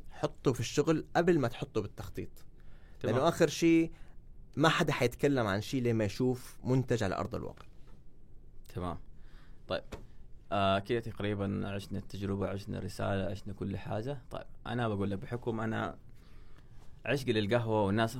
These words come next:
Speaker 2: ربط-، القهوة اتربطت فيا، آه،
Speaker 1: <laughs>
Speaker 2: فأنا لو قلت
Speaker 1: هلا
Speaker 2: لك
Speaker 1: ما في سؤال،
Speaker 2: يا.
Speaker 1: يعني. <laughs>
Speaker 2: فالسؤال اللي أنا بسأله،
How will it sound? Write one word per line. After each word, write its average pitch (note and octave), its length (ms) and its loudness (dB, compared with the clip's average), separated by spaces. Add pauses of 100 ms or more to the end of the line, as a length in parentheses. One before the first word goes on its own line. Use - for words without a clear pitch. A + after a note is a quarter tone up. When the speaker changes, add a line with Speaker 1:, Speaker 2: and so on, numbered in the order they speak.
(120)
Speaker 2:
ربط-، A#2 300 4
القهوة G#2+ 340 6
اتربطت A2 440 4
فيا، A2+ 460 6 (260)
آه، G2+ 340 4 (540)
Speaker 1:
<laughs> - 580 -4
Speaker 2:
فأنا A#2 320 6
لو C#3 120 6
قلت B2+ 100 6
Speaker 1:
هلا A#2+ 200 12
Speaker 2:
لك A#2 80 10
Speaker 1:
ما B2 140 12
في A#2+ 180 8
سؤال، A#2 580 8
Speaker 2:
يا. A#2 140 4
Speaker 1:
يعني. C#3 240 12 (500)
<laughs> G4 420 12
Speaker 2:
فالسؤال A2 960 8
اللي C3 220 6
أنا C3+ 160 6
بسأله، G2 460 2